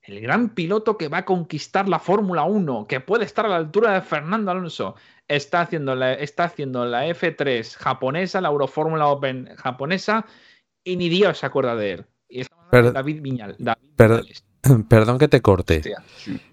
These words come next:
Speaker 2: Mirar el directo, lo que voy a poner,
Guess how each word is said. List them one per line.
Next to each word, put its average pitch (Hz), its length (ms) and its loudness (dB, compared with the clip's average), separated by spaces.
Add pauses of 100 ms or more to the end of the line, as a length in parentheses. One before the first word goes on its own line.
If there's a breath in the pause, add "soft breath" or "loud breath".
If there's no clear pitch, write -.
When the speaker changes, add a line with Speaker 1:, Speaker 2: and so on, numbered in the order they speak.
Speaker 2:
Mirar 113 500 4
el 156 160 4
directo, 120 680 6 (580)
lo 101 240 2
que 98 100 4
voy 104 160 4
a 123 100 8
poner, 101 420 4